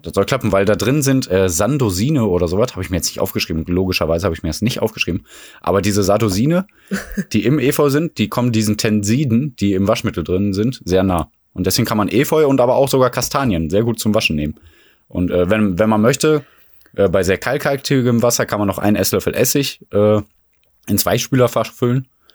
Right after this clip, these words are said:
Speaker 1: Ähm, und wenn man noch ein stärkeres Ergebnis haben möchte, dann soll man einfach die Efeublätter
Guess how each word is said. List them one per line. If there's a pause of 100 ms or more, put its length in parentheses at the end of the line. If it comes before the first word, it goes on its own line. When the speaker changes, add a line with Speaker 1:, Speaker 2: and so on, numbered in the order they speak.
(360)
Speaker 1:
Ähm,
und
wenn
man
noch
ein
stärkeres
Ergebnis
haben
möchte,
dann
soll
man
einfach
die
Efeublätter